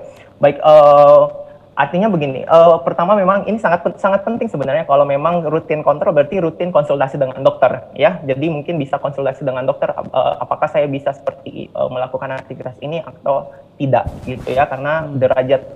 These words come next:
Speaker 1: eh, derajat yang bisa menentukan keparahan itu adalah dokter yang menangani.
Speaker 2: Ya.
Speaker 1: Itu satu. Yang kedua adalah, eh, secara umum, secara umum apabila, eh, memang ada keterbatasan yang bisa dilakukan, eh, ya, yang bisa dilakukan berarti memang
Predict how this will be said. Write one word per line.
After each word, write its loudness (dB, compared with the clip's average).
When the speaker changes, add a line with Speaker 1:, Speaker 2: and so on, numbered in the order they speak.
Speaker 1:
eh, -4
derajat 0
yang -6
bisa -10
menentukan -8
keparahan -6
itu -8
adalah -2
dokter -6
yang -12
menangani. -4
Speaker 2:
Ya. -6
Speaker 1:
Itu -8
satu. 0
Yang 2
kedua 2
adalah, 2
eh, 0
secara 4
umum, 2
secara -2
umum -4
apabila, -2
eh, 2
memang 0
ada 2
keterbatasan -6
yang 0
bisa -2
dilakukan, -4
eh, 4
ya, -2
yang -6
bisa -6
dilakukan -2
berarti -4
memang -6